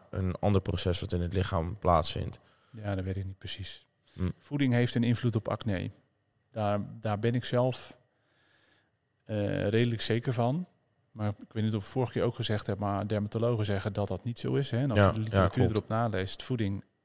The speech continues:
Speaker 2: ah, ah, je moet het ergens anders zoeken. Eh, maar goed, heel veel mensen met acne zeggen, "Ja, maar het is voor mij heel duidelijk dat als ik dit dieet volg,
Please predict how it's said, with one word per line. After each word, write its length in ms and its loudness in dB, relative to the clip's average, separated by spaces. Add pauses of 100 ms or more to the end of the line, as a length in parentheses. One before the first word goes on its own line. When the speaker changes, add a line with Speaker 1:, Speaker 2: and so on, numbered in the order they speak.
Speaker 2:
ah, 220 -4
ah, 60 -2 (200)
je 100 -20
moet 100 -10
het 100 -2
ergens 180 0
anders 220 0
zoeken. 340 0 (920)
Eh, 140 -6 (440)
maar 120 2
goed, 360 -8
heel 280 6
veel 140 0
mensen 280 2
met 120 0
acne 300 0
zeggen, 240 -2
"Ja, 240 0
maar 100 -8
het 100 -8
is 60 -10
voor 140 -12
mij 140 -4
heel 240 2
duidelijk 360 0
dat 100 -8
als 120 -4
ik 100 -10
dit 180 -2
dieet 300 -6
volg, 400 -10